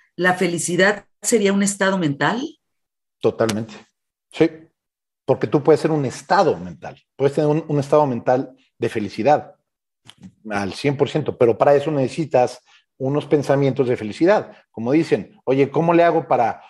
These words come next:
Speaker 2: para ser infeliz?". Es muy sencillo, deja de tener pensamientos infelices.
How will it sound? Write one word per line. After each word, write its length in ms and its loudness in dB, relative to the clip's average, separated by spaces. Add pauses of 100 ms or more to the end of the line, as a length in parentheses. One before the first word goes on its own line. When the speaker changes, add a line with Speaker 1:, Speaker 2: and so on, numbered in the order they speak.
(140)
Speaker 2:
para 140 0
ser 180 0
infeliz?". 440 -2 (680)
Es 120 -4
muy 120 2
sencillo, 600 0
deja 300 2
de 100 -4
tener 180 -4
pensamientos 500 -2
infelices. 580 -2